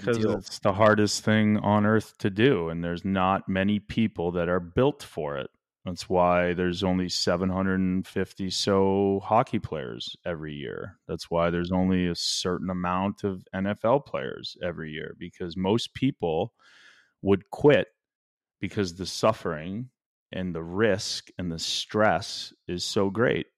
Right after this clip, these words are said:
Speaker 1: And there's only a select amount of human beings that, for whatever reason, could be the ten thousand hour, ten thousand hours of training, or it could be the trauma that they've been through, or it could be the circumstances that they grew up in, in the neighborhoods, et cetera, that will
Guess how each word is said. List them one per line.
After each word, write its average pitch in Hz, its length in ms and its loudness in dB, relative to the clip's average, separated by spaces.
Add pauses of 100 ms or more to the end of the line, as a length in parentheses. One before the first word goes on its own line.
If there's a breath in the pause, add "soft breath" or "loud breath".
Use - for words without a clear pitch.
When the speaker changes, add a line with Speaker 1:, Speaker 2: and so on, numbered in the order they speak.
(320)
Speaker 1:
And 104 140 2
there's 107 160 4
only 113 240 4
a 113 80 2
select 101 580 0
amount 101 460 0 (280)
of 101 120 -4
human 104 360 2
beings 87 520 -2 (560)
that, 90 420 2
for 117 300 6
whatever 131 460 8
reason, 113 500 0 (600)
could 110 160 0
be 107 80 4
the 104 100 4
ten 113 220 4
thousand 110 340 10
hour, 131 300 4
ten 120 200 4
thousand 120 280 6
hours 123 240 6
of 123 80 0
training, 117 440 2
or 78 100 -2
it 78 80 -8
could 110 140 -6
be 107 80 2
the 92 100 0
trauma 117 340 2
that 120 180 4
they've 110 180 0
been 113 200 2
through, 113 360 4
or 87 80 2
it 78 80 -6
could 101 180 -2
be 98 60 2
the 90 100 0
circumstances 120 800 0
that 110 140 2
they 110 120 2
grew 104 240 2
up 104 160 2
in, 110 120 2
in 101 80 2
the 95 60 2
neighborhoods, 101 520 2
et 92 100 -6
cetera, 104 380 0
that 87 180 0
will 101 200 4